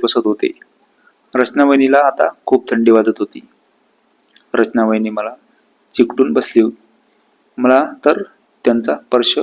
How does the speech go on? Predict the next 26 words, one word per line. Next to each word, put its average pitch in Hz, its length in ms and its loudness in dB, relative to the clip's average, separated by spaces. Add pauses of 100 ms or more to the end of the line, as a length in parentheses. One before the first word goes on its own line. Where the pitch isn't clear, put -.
(260)
खूप 131 280 0
काही, 117 220 -2 (1800)
मला 135 200 2
तर 135 140 4
आता 131 200 0 (320)
क्षणभर 120 420 0
पण - 240 -4 (240)
राहावले 113 440 2
नाही 107 260 -6 (640)
आणि 113 200 0
मी 120 200 0
लगेच 123 380 2
तिथे 117 220 0 (300)
झोपडीमध्ये 113 540 0 (1800)
रचना 123 280 2
वहिनी 120 260 0
पण 123 200 -4 (140)
एकदम 117 340 2
शांत 110 320 -2
होत्या. 110 280 0 (640)
त्यांनी 127 220 0
मला 123 240 2 (100)
तर 135 80 -4 (100)
थोडा 123 220 2
पण 123 240 -2 (460)
विरोध 123 400 4